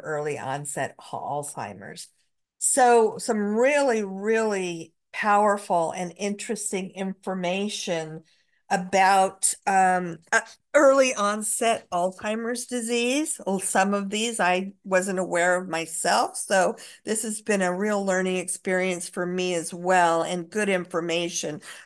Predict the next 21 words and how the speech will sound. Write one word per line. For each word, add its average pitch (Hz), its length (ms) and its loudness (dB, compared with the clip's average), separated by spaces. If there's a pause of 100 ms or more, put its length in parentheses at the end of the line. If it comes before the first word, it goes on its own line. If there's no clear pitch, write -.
(120)
for - 260 2 (120)
all 285 360 8
of 170 180 4
us 151 360 0
to 220 200 -4
know. 160 640 0 (140)
It's 247 300 0
out 233 340 4
there. 147 400 -2 (460)
According 226 420 2
to 247 560 -4
what 208 320 0
I 202 120 4
researched, 233 920 -2
it's - 220 -6
still 202 320 2
considered 214 580 -2
rare 180 460 0
and 208 160 -4
uncommon, 185 800 -2 (360)
but 175 800 0